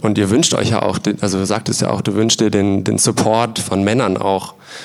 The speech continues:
Dann muss man sie aber auch in die Diskussion mit einschließen. Ähm, und auch mal zum Beispiel solche Fragen stellen. Ich diskutiere sehr viel zu diesem Thema, mit meiner Freundin vor allem. Ist auch nicht immer leicht.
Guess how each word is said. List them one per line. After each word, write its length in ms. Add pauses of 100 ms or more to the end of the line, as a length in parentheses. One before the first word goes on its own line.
(220)
Dann 140
muss 200
man 140
sie 100
aber 180
auch 120
in 60
die 80
Diskussion 500
mit 200
einschließen. 1000 (840)
Ähm, 520
und 180
auch 140
mal 380
zum 200
Beispiel 260
solche 240
Fragen 440
stellen. 680
Ich 140 (160)
diskutiere 560
sehr 160
viel 300
zu 160
diesem 200
Thema, 440
mit 220
meiner 180
Freundin 320
vor 160
allem. 300 (120)
Ist 100
auch 140
nicht 160
immer 120
leicht. 420